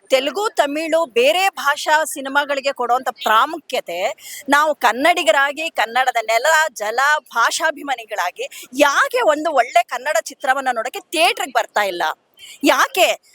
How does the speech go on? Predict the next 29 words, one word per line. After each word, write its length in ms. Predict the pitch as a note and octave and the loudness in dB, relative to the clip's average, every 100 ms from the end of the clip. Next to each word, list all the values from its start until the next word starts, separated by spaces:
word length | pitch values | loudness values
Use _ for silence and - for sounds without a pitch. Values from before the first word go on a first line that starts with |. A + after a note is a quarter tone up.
| G#3+ - - | -20 -4 0
ಕನ್ನಡದಲ್ಲಿ 480 | C4+ D#4+ D#4 D#4+ C#4+ | 2 4 2 0 -2
ಇದಿಲ್ಲ, 240 | D4+ D4+ C#4+ | -4 0 0
ಅದಿಲ್ಲ 220 | C4+ C#4 | 0 -2
ಅಂತಾರೆ. 220 | C4+ C4+ | -2 -2
ನಾವು 180 | B3+ C4 | 0 0
ಶಕ್-, 460 | C#4 C#4 - - - | 0 -6 -8 -10 -2
ತೋರಿಸ್ತಾ 420 | C#4 A4 - A#4 | 0 0 -2 -4
ಇದೀವಲ್ಲ, 280 | F#4+ F4+ E4+ | 0 0 2
ಒಂದ್ 200 | C#4 B3 | -2 0
ಒಳ್ಳೆ 240 | A#3+ D4 A#4+ | -2 0 -4
ಸಿನಿಮಾನ 400 | F4 D#4+ E4+ F#4 | -4 -2 0 0
ನಿಮಗ್ 220 | F#4+ E4 - | 0 -2 2
ತೋರಿಸ್ತಾ 360 | C#4 C#4+ - C4 | 2 2 0 0
ಇದೀವಿ. 260 | B3 A#3+ | 0 -2
ನಮ್ಮಲ್ಲೂ 480 | A3 B3 D4+ F4+ F#4+ | -2 0 0 0 0
ಶಕ್ತಿ 400 | - D4 - D#4 | -4 -6 -8 -4
ಇದೆ. 480 | C#4+ A#3 - - - _ C4 | 0 0 -2 -20 -20 _ 0
ನಾನೀಗ 320 | C#4 E4+ D#4+ | 2 2 2
ಹೈದ್ರಾಬಾದಿಗೆ 640 | C#4+ D4+ F4 F4+ E4+ D4 | 0 2 2 2 0 -2
ಓಡಾಡ್ತಾ 320 | C#4+ D4 D4 | -2 -4 -4
ಇದೀನಿ, 380 | C#4 C#4+ D4 D4 | -6 -2 0 0
ಆ, 300 | - A#3+ A#3 | 0 2 2
ಚೆನ್ನೈಗೆ 460 | - C4 D4+ F4 C#4 | 2 0 2 0 0
ಓಡಾಡ್ತಾ 320 | C4 B3+ A#3+ | 0 0 -4
ಇದೀನಿ, 220 | A#3+ C4+ | -2 -2
ಅಲ್ಲಿ 220 | B3+ E4 | -2 -6
ಟೀಸರು, 580 | - D#4 F4+ D#4+ F#4 F#4 | -8 -4 -2 0 0 0
ಟ್ರೈಲರ್ 420 | - C#4+ D#4 D#4+ | 2 2 4 2
ನೋಡಿನೇ 580 | C4 C#4+ F4 D4 D4 | 2 0 0 -2 -4